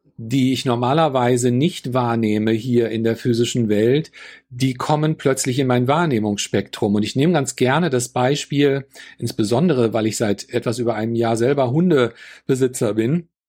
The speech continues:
äh, dass unsere Tiere sehr viel besser wahrnehmen mit ihren, äh, Sinnen. Und mein Hund, der kann über hunderte von Metern, kann der einen anderen Hund riechen.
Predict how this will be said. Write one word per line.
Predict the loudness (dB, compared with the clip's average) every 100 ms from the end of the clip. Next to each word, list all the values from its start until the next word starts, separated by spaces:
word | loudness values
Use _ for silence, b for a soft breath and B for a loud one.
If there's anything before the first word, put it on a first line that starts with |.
| _ _ _ _ _ -8
äh, | -6
dass | 0 -2 -2
unsere | -4 -2 0 2 0
Tiere | -2 2 2 4 2 0 -4 -6
sehr | -2 0 2 2 0 -4
viel | -6 0 2 4 0 -2 B B B
besser | -4 -2 0 0 -2
wahrnehmen | 0 0 0 0 0 0
mit | -2 0
ihren, | 0 2 0 0 -4 -4
äh, | -4 -2
Sinnen. | 0 0 0 -2 -4 -18 B B B B -2
Und | 2 2 2 -2 -6 -12
mein | -4 0 2 4
Hund, | 2 2
der | 0
kann | 0 0
über | 2 2
hunderte | 2 2 2 0 -2
von | 0 0
Metern, | 0 0 0 -2
kann | -2 -2
der | -2 0
einen | -4
anderen | 0 0 2 0 -2
Hund | 0 0 0
riechen. | 0 0 -2 -4 -6